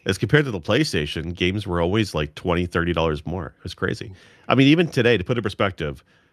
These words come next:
what, twenty years later, the average Nintendo Switch game is ninety dollars Canadian.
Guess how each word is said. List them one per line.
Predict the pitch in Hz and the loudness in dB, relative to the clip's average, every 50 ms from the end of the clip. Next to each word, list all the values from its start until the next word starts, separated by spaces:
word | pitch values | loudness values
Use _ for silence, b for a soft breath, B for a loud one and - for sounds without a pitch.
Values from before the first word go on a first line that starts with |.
| _ _ | _ _
what, | - 80 67 - - | -6 -6 -6 -6 -6
twenty | - - 110 120 120 | -2 0 2 2 4
years | 117 117 117 110 110 | 4 4 2 0 -2
later, | 90 87 90 92 101 113 123 131 139 135 - _ _ _ _ _ _ _ - | 0 0 2 2 2 0 -2 -4 -8 -12 -18 _ _ _ _ _ _ _ 0
the | - 95 | 2 4
average | - - 165 117 127 120 107 - - - | 6 6 4 4 2 0 0 -4 -12 -8
Nintendo | - 98 87 - 98 87 82 | -6 -6 -4 -2 -2 -2 -2
Switch | - - 107 104 - - | -4 -2 -2 -4 -4 -2
game | - 82 80 78 71 - - | -2 -2 0 0 -2 -4 -6
is | 85 80 76 | -6 -6 -4
ninety | 78 80 82 85 85 82 76 | -2 0 0 0 0 0 0
dollars | 80 78 73 71 73 | 0 0 0 -2 -4
Canadian. | - - 76 65 64 53 53 52 | -6 -6 -6 -6 -6 -8 -10 -14